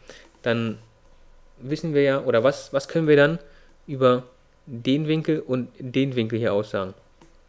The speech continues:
Die sind beide gleich groß, die sind kongruent zueinander.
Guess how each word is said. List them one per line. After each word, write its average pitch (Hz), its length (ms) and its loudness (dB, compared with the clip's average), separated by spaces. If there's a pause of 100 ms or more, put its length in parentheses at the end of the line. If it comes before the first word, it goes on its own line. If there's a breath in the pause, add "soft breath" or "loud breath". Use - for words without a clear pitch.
(1040)
Die 135 120 -6
sind 147 180 0
beide 139 260 6
gleich 127 300 2
groß, 156 300 4
die 127 80 -14
sind 123 180 0
kongruent 147 460 -2
zueinander. 101 500 -2